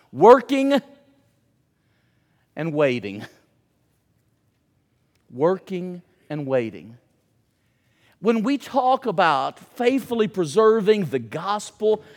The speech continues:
and passing it on, working and waiting for good things to happen, sowing seed and waiting,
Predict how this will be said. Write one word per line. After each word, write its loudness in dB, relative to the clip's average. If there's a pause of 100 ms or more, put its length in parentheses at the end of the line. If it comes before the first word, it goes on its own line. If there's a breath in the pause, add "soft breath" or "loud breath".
(100)
and -8
passing 2
it 4
on, 4 (560 soft breath)
working 4
and -2
waiting 6
for 0
good -2
things 2
to 0
happen, 0 (1800)
sowing -4
seed -14
and -14
waiting, -8